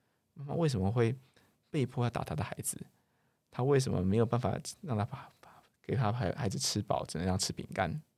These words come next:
她是不认真的妈妈？不会啊，她明明就每天都在工作。那为什么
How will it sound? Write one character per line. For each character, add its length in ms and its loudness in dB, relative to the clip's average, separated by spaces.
她 100 -8
是 140 0
不 100 -2
认 140 2
真 80 0
的 60 0
妈 100 2
妈？ 240 -2
不 80 -10
会 160 -2
啊， 80 -2
她 80 -4
明 100 2
明 120 0
就 100 -4
每 80 -2
天 140 -6
都 80 0
在 80 0
工 200 -4
作。 240 -4
那 260 -2
为 80 -2
什 120 2
么 260 2